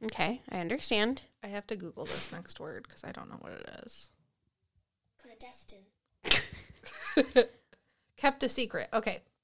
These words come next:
Speaker 2: clandestine. Number fifteen is clandestine marriage. Um,
Speaker 1: Secret marriages.
Speaker 2: because of the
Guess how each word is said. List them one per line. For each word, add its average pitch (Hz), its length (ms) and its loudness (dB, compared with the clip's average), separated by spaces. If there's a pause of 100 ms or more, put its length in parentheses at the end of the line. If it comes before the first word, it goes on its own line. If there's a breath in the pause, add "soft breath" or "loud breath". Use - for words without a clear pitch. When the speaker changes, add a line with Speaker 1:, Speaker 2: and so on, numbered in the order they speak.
Speaker 2:
clandestine. 202 720 0 (1600 loud breath)
Number 247 260 10
fifteen 240 480 4
is 202 220 0
clandestine 202 800 4
marriage. 196 600 2 (300 soft breath)
Um, 196 380 2
Speaker 1:
Secret 202 760 0
marriages. 175 580 -6
Speaker 2:
because 196 640 6 (100)
of 196 300 2
the 185 160 4